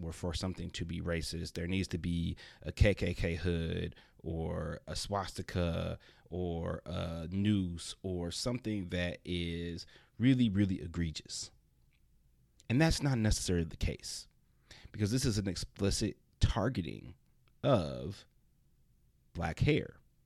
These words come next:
And of course, this is not the first case that has happened, particularly within this school district. Regardless of the fact that Daryl George ties his hairs up, that it's pulled back into a,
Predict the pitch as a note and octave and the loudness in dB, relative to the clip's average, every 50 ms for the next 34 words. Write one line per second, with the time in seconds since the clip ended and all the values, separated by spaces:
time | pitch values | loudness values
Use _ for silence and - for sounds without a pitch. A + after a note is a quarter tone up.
0 | _ _ _ _ - - A#2 C3 B2 - G2 F#2+ F2+ F2+ - - F2 - F#2+ - | _ _ _ _ 0 2 2 2 2 2 0 0 0 0 -2 -2 -2 -2 -2 0
1 | F2+ E2 E2 - F#2+ - - D2+ - - - - D#2 - - E2 E2+ E2 - - | 0 -2 -2 -2 -4 -4 -4 -4 -4 -4 -4 -4 -4 -2 -2 -2 -4 -2 0 2
2 | A#2+ C3+ C3 - F2+ - F2+ E2+ - - E3 - - D3 C#3+ C#3+ C3+ B2+ A#2+ A#2 | 2 2 0 -2 -4 -4 -4 0 2 2 2 2 2 2 4 4 4 4 2 0
3 | - - - F#2 F2+ F2+ F2+ E2+ - - - - _ - E2+ E2 F2 E2 E2 D#2 | -2 -2 -2 0 0 0 0 -2 -6 -12 -20 -20 _ -8 -2 0 2 2 2 2
4 | C#2+ - - - _ _ - - - - - C3+ C3 A2+ A2+ A2 - - - _ | 0 -4 -6 -10 _ _ -14 -12 -8 0 2 4 4 4 4 2 -2 -4 -10 _
5 | _ _ - A#2 A2 - - - - - _ _ - _ _ _ - _ - _ | _ _ 4 4 4 4 2 -2 -6 -18 _ _ -20 _ _ _ -20 _ -20 _
6 | - _ _ - _ - _ - - - - - G#2 G2 F#2 A#2+ C#3 D3 C#3+ B2+ | -20 _ _ -20 _ -20 _ -20 -20 -16 -6 -4 -2 4 6 8 8 8 6 4
7 | - A2 F#2+ - - - E2+ E2 D#2+ - - _ _ _ - - - - _ - | 2 2 2 2 2 0 0 0 -2 -6 -8 _ _ _ -20 -20 -20 -20 _ -8
8 | - F#2 F#2 F2 E2+ E2 D#2 - - _ _ - - - G2 F#2+ F#2 F2 E2 - | 0 2 4 4 4 2 0 -2 -6 _ _ -10 -2 2 4 4 4 2 0 0
9 | F2+ E2+ E2+ E2+ E2 D#2+ E2 - - - - - - - - G2 F#2+ F#2+ F#2+ F2+ | -2 -2 0 -2 -2 -4 -6 -8 -12 -16 -12 0 2 4 6 6 6 6 6 4
10 | E2+ F#2+ F2+ - - F#2 E2+ E2 E2+ D#2+ F2 E2 F2 - - _ _ _ _ _ | 2 0 0 0 2 2 2 2 2 2 0 0 0 -2 -4 _ _ _ _ _
11 | _ _ _ _ _ - - F#2 F2+ F2 - - - - - - - - A2 G#2+ | _ _ _ _ _ -2 2 4 6 6 4 2 -2 -6 0 6 6 8 8 8
12 | G2+ F#2 D#2+ E2+ F2 F2 F2+ F#2+ - - - - - - - - - - _ - | 6 4 2 2 4 4 4 2 0 -6 -18 -18 -18 -20 -20 -20 -20 -20 _ -20
13 | - - - - F#2 G2 F#2+ F#2 F2+ - - G2 F2 F2 E2 E2+ E2+ E2+ E2 D#2+ | -20 -20 -6 0 2 2 4 4 4 4 4 4 4 2 2 2 0 0 -2 -2
14 | D2+ - | -4 -6